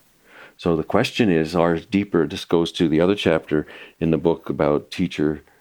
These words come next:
soul and student self. There's always a deeper teacher in us, the awakened one, the Buddha nature in us, whatever you want to call that, that when we're struggling,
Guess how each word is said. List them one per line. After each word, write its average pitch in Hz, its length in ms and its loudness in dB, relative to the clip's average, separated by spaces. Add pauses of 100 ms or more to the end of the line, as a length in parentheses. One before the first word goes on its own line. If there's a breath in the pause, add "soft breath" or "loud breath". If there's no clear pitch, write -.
soul 80 420 0
and 71 260 -6
student 76 380 -2
self. 107 400 0
There's 80 180 0
always 87 280 2
a 85 60 0
deeper 90 280 0
teacher 113 480 0
in 78 80 0
us, 67 180 -6
the 85 140 0
awakened 92 440 2
one, 80 160 2
the 80 60 2
Buddha 95 320 0
nature 80 460 0
in 76 100 -2
us, 69 240 -8 (560 loud breath)
whatever 80 240 -2
you 87 100 2
want 82 140 2
to - 120 -8
call 107 180 2
that, 80 240 0
that 80 300 0
when 85 140 -2
we're 90 140 2
struggling, 95 720 0